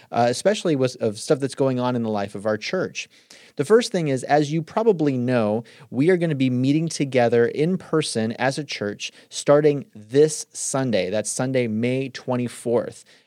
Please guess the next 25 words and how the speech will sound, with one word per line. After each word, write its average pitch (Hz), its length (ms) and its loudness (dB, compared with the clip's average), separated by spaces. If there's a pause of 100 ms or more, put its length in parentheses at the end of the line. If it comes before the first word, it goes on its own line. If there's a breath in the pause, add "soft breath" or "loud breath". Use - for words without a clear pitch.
(140 soft breath)
Um, 117 380 -6 (220)
you 120 140 0
should 147 180 2
have 143 120 4
gotten 139 240 4
an 120 100 0
email 135 600 -2
that 120 200 0
talked 131 300 -4
about 143 320 -4
that. 151 340 -2
Uh, 110 240 -4
we've 117 160 0
been 117 140 -2
talking 123 400 -4
about 117 260 0
it, 117 160 -2 (400)
uh, 113 280 -2
on 117 160 -2
Sunday 123 340 -2
mornings 123 480 -2
as 107 220 -4
well. 104 400 0 (400 loud breath)
And, 147 280 0
um, 143 340 2